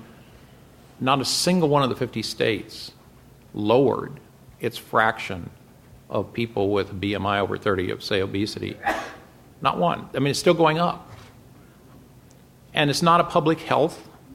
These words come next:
emergency. I mean, to me, as a scientist, a lifetime scientist, the biggest scandal is that,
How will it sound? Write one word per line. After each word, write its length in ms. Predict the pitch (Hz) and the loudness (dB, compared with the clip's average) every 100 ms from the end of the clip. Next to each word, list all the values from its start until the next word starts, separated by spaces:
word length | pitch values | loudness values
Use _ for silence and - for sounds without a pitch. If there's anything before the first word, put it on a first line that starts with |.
| - - - - - | -20 -20 -20 -10 2
emergency. 680 | 147 160 175 170 190 214 - - - - - - - - - | 4 4 2 -2 -4 -6 -8 -20 -20 -20 -20 -20 -20 -10 -2
I 60 | |
mean, 140 | 143 139 - | 0 0 -2
to 80 | - | 0
me, 300 | 160 214 202 | 4 6 6
as 100 | 139 | 4
a 60 | 110 | 0
scientist, 600 | - 143 160 147 107 - | -2 0 2 2 0 0
a 40 | |
lifetime 420 | 104 120 127 123 | 2 2 0 -4
scientist, 580 | 110 120 123 101 92 - | 0 2 2 2 -2 -6
the 60 | 101 | -4
biggest 540 | 104 135 147 - - | 0 2 2 -2 -8
scandal 680 | - - 123 127 85 73 - - - - - - | -8 -2 0 0 -2 -6 -10 -20 -20 -20 -18 -2
is 280 | 127 117 127 | 0 0 2
that, 240 | 117 | 2